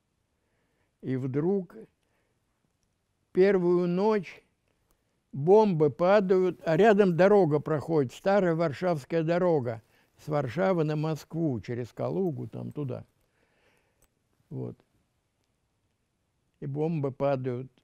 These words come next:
около нас, вдоль дороги. Они д-, должны были бомбить нас.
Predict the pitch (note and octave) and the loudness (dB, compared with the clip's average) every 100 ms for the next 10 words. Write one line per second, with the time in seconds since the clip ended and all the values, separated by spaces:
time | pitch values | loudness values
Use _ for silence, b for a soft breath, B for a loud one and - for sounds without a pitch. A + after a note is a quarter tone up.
0 | - C#3 C3 C3 A#2+ B2+ - _ - C3 | -12 -10 -8 -8 -8 -8 -12 _ -10 -8
1 | A#2 A2+ - _ _ _ _ _ _ _ | -6 -10 -14 _ _ _ _ _ _ _
2 | B2 B2 D3+ D#3+ C#3 D#3 D3+ C3+ B2 A2+ | -10 -2 2 2 2 2 2 0 -2 -4
3 | A2 A#2 _ _ _ _ - C#3 E3 F3 | -8 -12 _ _ _ _ -10 -6 -4 -2
4 | D#3 - - D3+ D3+ D3 C3 E3 D3 D#3+ | -4 -8 -12 -8 -6 -6 -4 -4 -2 0
5 | D#3+ D3+ D#3+ D3+ D#3 C#3 C#3+ D#3+ D3 A2 | 0 -2 -4 -4 -4 -6 -6 -6 -6 -8